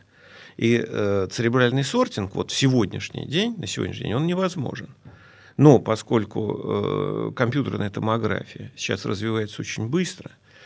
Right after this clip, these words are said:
появляется все больше признаков рентгеновской оптики, которые позволят увеличивать, то есть повышать разрешение этих приборов медицинских, э, в течение пяти лет максимум произойдет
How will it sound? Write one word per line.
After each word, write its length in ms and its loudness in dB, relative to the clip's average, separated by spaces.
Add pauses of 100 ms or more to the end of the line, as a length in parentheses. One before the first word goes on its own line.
(240)
появляется 480 4
все 120 0
больше 340 2
признаков 520 -2
рентгеновской 640 -2
оптики, 460 0
которые 380 -4
позволят 520 -2
увеличивать, 680 -4
то 80 -16
есть 100 -12
повышать 460 -2
разрешение 580 -4
этих 160 -16
приборов 480 -6
медицинских, 680 -14 (760)
э, 280 6
в 80 -12
течение 360 2
пяти 500 -2 (320)
лет 480 0
максимум 640 -4 (380)
произойдет 640 0